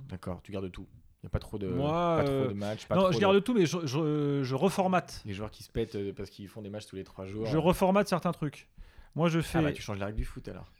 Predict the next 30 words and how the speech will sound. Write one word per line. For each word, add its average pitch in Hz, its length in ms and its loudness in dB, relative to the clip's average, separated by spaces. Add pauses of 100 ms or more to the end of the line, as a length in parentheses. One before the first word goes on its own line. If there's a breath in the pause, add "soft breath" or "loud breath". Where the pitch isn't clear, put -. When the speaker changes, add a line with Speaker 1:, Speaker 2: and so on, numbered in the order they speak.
(160)
Speaker 2:
Non, 180 140 2
non, 202 140 2
les 135 140 -2
compétitions. 175 520 0 (100)
Je 123 120 -2
reformate 180 380 2
<laughs> - 20 -6
certaines 156 220 -2
compétitions, 160 400 -2
pas 151 140 -4
les 160 60 2
règles. 135 180 0 (340 loud breath)
Par 139 80 4
exemple, 175 180 6
je - 80 -2
fais 156 120 4
Ligue 190 220 2
un 196 100 2
dix-huit, 175 480 -4 (1300 loud breath)
euh, 131 560 2
Ligue 170 280 4
deux 185 160 10
à 160 80 10
vingt, 180 280 4 (760)
et 139 60 2
je 143 100 4
fais 147 160 2
Ligue 175 180 2
trois 202 180 2
professionnelle. 160 540 -4